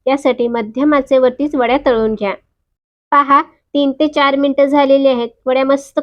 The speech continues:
कुरकुरीत, अगदी हलक्या तांबूस रंगावरती तळून झालेल्या आहेत.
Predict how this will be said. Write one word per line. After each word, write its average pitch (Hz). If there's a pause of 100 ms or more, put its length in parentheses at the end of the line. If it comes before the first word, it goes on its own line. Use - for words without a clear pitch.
(100)
कुरकुरीत, 285 (260)
अगदी 294
हलक्या 269
तांबूस 269
रंगावरती 262
तळून 247
झालेल्या 262
आहेत. 226